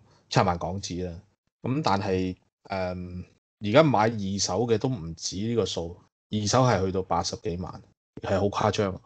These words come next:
所以有時啲嘢你真係估唔到嘅，即係乜嘢車會，即係變咗炒上去噉樣，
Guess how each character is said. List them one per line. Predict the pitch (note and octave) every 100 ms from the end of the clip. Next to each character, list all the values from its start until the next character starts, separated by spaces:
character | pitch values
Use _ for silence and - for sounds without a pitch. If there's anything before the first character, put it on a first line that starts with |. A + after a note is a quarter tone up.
| - _ _
所 | - E3
以 | D3+ C3 - _ _ -
有 | A#2+
時 | C3+ A2
啲 | D3 A#2
嘢 |
你 | A2
真 | G#2+ A#2+
係 |
估 | G#2 G2+
唔 | F#2+
到 | D2
嘅， | B2+ D#3 - _ _
即 | -
係 | D#3
乜 | D#3
嘢 | A#2+ A2
車 | - C#3 C3
會， | G#2 G2 F#2+ _ _ _ -
即 | B2+
係 |
變 | A2+ G2+
咗 | A2+
炒 | - - D#2+ G#2
上 | A#2 F#2+ F#2+
去 |
噉 | F#2 F2+ F2+
樣， | F2+